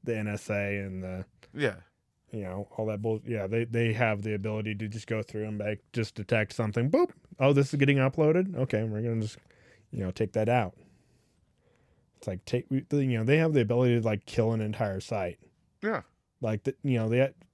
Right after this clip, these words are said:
Speaker 1: the government can, like, kill Facebook if they wanted to.
Speaker 2: That's fair.
Speaker 1: So, if something came out, they can be like, "Boop,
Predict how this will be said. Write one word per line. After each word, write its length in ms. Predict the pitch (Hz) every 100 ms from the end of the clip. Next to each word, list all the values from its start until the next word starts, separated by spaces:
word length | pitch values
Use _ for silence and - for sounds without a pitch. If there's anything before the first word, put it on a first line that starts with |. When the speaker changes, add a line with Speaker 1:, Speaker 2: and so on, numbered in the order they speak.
| _ _
Speaker 1:
the 320 | 123 117 110 104
government 340 | 127 135 127
can, 120 | 117
like, 160 | 113 104
kill 220 | - 113
Facebook 420 | 107 107 - 95
if 80 | 95
they 80 | 104
wanted 340 | 101 95 95 95
to. 200 | 101 95 _ _ _ _ _ _ _ _ _
Speaker 2:
That's 160 | 160 -
fair. 220 | 139 135 _ _ -
Speaker 1:
So, 400 | - 90 82 85 _ _ _ _ _ _ _ _ _ _ _ -
if 160 | 147
something 320 | 131 135 127 113
came 220 | 123 110
out, 200 | 107 104
they 80 | 104
can 100 | 104
be 60 | 101
like, 140 | 101
"Boop, 180 | -